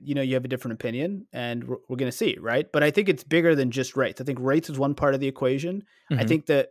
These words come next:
Speaker 1: the Q T, the tightening, is the other part of the equation. And I think,
Speaker 2: Mm-hmm.
Speaker 1: I think this inflation, uh, I'm repeating myself, but I think inflation is so bad
Speaker 2: Yeah.
Speaker 1: that, uh, and it's such a pernicious problem, it, it's so destructive to the system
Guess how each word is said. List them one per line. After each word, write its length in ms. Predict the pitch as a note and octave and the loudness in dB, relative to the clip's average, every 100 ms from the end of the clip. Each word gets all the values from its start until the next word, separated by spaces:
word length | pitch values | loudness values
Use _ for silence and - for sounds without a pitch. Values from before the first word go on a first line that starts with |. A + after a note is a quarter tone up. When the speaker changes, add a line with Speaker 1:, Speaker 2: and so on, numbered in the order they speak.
| - | -4
Speaker 1:
the 160 | C3+ | -2
Q 280 | C3+ - E3 | -2 2 0
T, 400 | D3 - G#3 C#3 | 0 -2 0 2
the 80 | A#2+ | 0
tightening, 540 | - - E3 C#3 A#2+ | -2 0 0 -2 -6
is 120 | A#2+ A#2 | -6 -2
the 80 | |
other 160 | B2 B2 | -2 -2
part 220 | - G#2+ | -4 -6
of 40 | G2 | -6
the 60 | |
equation. 500 | F#2+ - F2+ - E2 | -12 -10 -12 -14 -16
And 80 | A#2+ | -10
I 60 | B2+ | -6
think, 220 | - D#3 | 0 0
Speaker 2:
Mm-hmm. 200 | G2+ G2 F2 _ _ _ C3+ | 0 -4 -6 _ _ _ -2
Speaker 1:
I 60 | |
think 180 | C#3+ G3 | 0 2
this 140 | G3 | 0
inflation, 560 | F3+ D3 D3+ D#3 D#3 C#3+ | 0 -2 2 2 0 -6
uh, 20 | B2 - | -8 -6
I'm 80 | |
repeating 320 | B2+ B2+ B2+ A#2 | -6 -2 -2 -2
myself, 300 | A2+ A#2 - | -4 -6 -4
but 100 | B2 | -2
I 60 | |
think 140 | C#3+ F3 | 2 2
inflation 360 | C#3+ D3+ D3 | 2 0 0
is 80 | B2+ | -6
so 200 | - C3 | 0 0
bad 440 | A#2 G#2+ B2+ G3+ A#3+ _ _ | 2 -2 -2 -2 -4 _ _
Speaker 2:
Yeah. 240 | - F#2 - | -4 -4 -4
Speaker 1:
that, 400 | C3+ C#3+ C3+ B2+ - - | -2 2 4 2 -2 -4
uh, 120 | C3 C3 | -2 0
and 100 | D3+ | 2
it's 120 | D#3 | 2
such 180 | - - | 0 0
a 40 | F#3 | 0
pernicious 580 | F3 D3 C#3 - F3 | 2 2 0 0 -4
problem, 580 | - - B2 B2+ D#3+ G#3+ | -4 -2 2 2 2 2
it, 160 | D3+ C3+ | 2 0
it's 160 | C#3 | -4
so 140 | - F3+ | 2 2
destructive 800 | C#3+ B2+ - - C#3 B2+ F3 E3 | 2 -4 -4 0 -2 0 -2 0
to 100 | D3+ | -2
the 100 | C3 | -4
system 640 | - B2+ - - G3 C4 | -6 -8 -8 -2 -2 -2